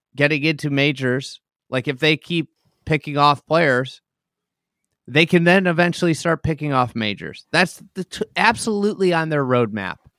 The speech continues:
And anybody, like, that's what they do. That's how Saudi Arabia does business.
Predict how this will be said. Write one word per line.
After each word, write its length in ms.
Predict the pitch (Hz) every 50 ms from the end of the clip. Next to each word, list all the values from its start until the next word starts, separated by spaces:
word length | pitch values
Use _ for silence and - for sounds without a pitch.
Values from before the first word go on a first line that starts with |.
| - - _ _ _ -
And 120 | - 143
anybody, 520 | 160 175 190 208 170 202 208 202 196 190 175 -
like, 440 | - 139 156 160 156 143 - - _ _ _ _ _ _ _ _ _ _ _ -
that's 260 | - 175 202 185 - 196
what 160 | 208 220 175
they 140 | 208 202 180
do. 280 | 160 190 175 120 104
That's 240 | - 139 151 156 -
how 400 | 160 175 180 185 185 175 - _ _ _ _ _
Saudi 340 | - - 180 165 175 180 170
Arabia 340 | 165 170 170 156 156 160 151
does 240 | 135 151 147 117 -
business. 560 | 151 143 127 110 110 95 90 - - -